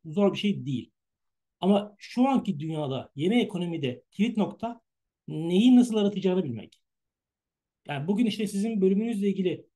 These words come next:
o birkaç tane kelimeyi araştırıp bunları bulmak çok zor değil. Ama onların yanına ekleyeceğiniz anahtar kelimeler çok daha değerli. Ne gibi? Mesela yapay zeka gibi. Ne gibi? Mesela chat G P T şu anda konuşuluyor gibi. O zaman ne yapacaksın? Mesela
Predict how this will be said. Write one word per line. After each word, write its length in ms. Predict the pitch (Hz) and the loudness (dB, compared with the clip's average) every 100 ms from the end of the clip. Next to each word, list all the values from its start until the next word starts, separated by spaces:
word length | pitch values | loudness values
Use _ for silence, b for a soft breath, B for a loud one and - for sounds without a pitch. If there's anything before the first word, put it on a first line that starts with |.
| - | -10
o 120 | 165 | -8
birkaç 280 | 190 220 196 | -4 -4 -2
tane 260 | 202 202 | -4 -4
kelimeyi 320 | - 190 196 208 | -6 -2 0 -2
araştırıp 540 | 180 190 - 196 - _ - | -4 -6 -6 -8 -8 _ -12
bunları 340 | 165 190 190 | -4 -2 0
bulmak 400 | 196 202 202 - _ _ | -2 -2 -4 -8 _ _
çok 260 | - 208 190 | -10 -10 -10
zor 320 | 147 180 202 | -8 -6 -2
değil. 220 | 175 - _ _ _ _ _ _ - | -2 -4 _ _ _ _ _ _ -2
Ama 280 | 180 208 - | 2 2 0
onların 340 | 170 170 202 | -4 0 2
yanına 320 | 240 220 214 | 2 2 0
ekleyeceğiniz 580 | 175 165 196 190 208 196 | -2 -4 -2 0 0 0
anahtar 460 | 180 170 202 208 - | -4 -6 -6 -6 -6
kelimeler 420 | 190 175 196 214 | -4 -2 -2 -4
çok 240 | 208 202 | -6 -8
daha 220 | 147 196 | -6 -6
değerli. 460 | 151 143 131 117 117 _ _ _ _ _ - | -4 -2 -4 -6 -12 _ _ _ _ _ 0
Ne 140 | 190 | 2
gibi? 340 | 185 170 220 - | 2 2 0 0
Mesela 340 | 175 180 185 | -4 -2 2
yapay 340 | 185 175 190 175 | 2 2 0 0
zeka 280 | 147 151 | -2 -4
gibi. 300 | 123 113 117 _ - | -6 -6 -12 _ -2
Ne 120 | 175 | 2
gibi? 200 | 190 190 | 4 4
Mesela 320 | 190 170 190 | 2 2 -2
chat 220 | 190 196 196 | 0 -2 -2
G 140 | 185 | -2
P 100 | 190 | -2
T 80 | - | -2
şu 120 | 165 | -6
anda 140 | 165 | -6
konuşuluyor 420 | - 151 139 135 120 | -6 -8 -8 -6 -6
gibi. 160 | 117 - _ _ _ _ _ _ _ _ _ _ - | -8 -14 _ _ _ _ _ _ _ _ _ _ -2
O 80 | |
zaman 180 | 196 247 | 2 6
ne 40 | 247 | 6
yapacaksın? 460 | 240 175 - 240 | 4 0 -2 -4
Mesela 420 | 214 196 175 170 | -4 -2 -2 -4